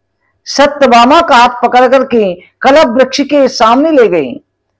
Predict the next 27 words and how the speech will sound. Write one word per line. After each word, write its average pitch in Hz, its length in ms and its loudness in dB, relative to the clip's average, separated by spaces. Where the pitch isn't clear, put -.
कल्प 240 300 2
वृक्ष 240 240 0
के 254 180 0
नीचे 254 300 0
ले 254 140 2
जा 247 160 2
करके 262 440 -2
कहने 269 260 4
लगे, 285 220 2
"हे 262 140 4
देवी, 233 560 0
तुम 302 180 2
मुझे 285 280 2
सोलह 262 440 2
हजार 240 480 2
एक 240 180 0
सौ 262 160 -2
आठ 233 380 2
रानियों 226 400 2
में 214 300 -2
सबसे 285 540 0
ज्यादा 214 400 2
प्राणों 233 540 0
के 277 180 -2
समान 214 340 0
प्रिय 202 360 0
हो, 233 280 0